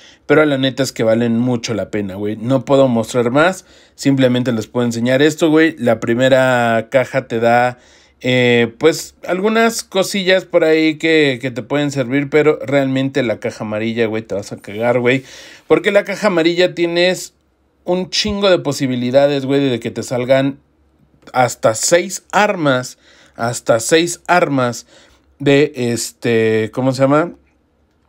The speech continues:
Hasta seis armas con modificación, güey. O sea, de que te van a salir, te van a salir, güey, pero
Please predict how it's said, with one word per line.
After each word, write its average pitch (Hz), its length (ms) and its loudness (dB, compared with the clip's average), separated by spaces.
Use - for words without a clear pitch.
Hasta 135 300 2
seis 147 240 0
armas 151 500 0
con 156 220 0
modificación, 123 720 -4
güey. 104 180 -8
O 151 140 4
sea, 151 220 0
de 135 200 0
que 135 100 -2
te 143 120 2
van 175 200 4
a 214 60 -2
salir, 151 360 0
te 170 60 0
van 156 160 2
a 160 80 0
salir, 135 300 -4
güey, 113 160 -2
pero 127 360 2